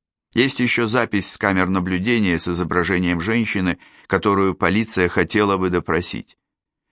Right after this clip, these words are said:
И эта женщина действительно выглядит похожей на меня. Но картинка, конечно, нечёткая,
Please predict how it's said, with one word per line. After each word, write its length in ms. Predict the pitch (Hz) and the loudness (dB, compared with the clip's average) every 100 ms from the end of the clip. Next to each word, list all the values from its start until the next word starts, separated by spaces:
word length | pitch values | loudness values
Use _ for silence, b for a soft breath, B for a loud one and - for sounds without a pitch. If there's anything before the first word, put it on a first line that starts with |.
| _ - | _ -2
И 80 | |
эта 260 | 185 208 196 | 0 2 0
женщина 480 | 185 202 180 175 160 | 0 -2 -2 0 0
действительно 680 | 147 135 143 156 143 131 107 | -2 -2 -4 -2 0 2 2
выглядит 560 | 120 120 120 120 - | 0 0 0 -2 -2
похожей 520 | 113 113 120 123 120 | -2 0 0 0 2
на 140 | 110 107 | 2 2
меня. 400 | 104 87 69 - _ _ _ _ _ _ _ _ _ _ - | 0 0 -2 -4 _ _ _ _ _ _ _ _ _ _ -4
Но 160 | 107 98 | -2 2
картинка, 540 | 107 - 123 123 104 | 0 0 -2 0 0
конечно, 440 | 92 90 85 - | 0 0 0 0
нечёткая, 800 | 87 85 - 104 135 - 120 117 | 0 0 0 -2 -2 -2 -4 -4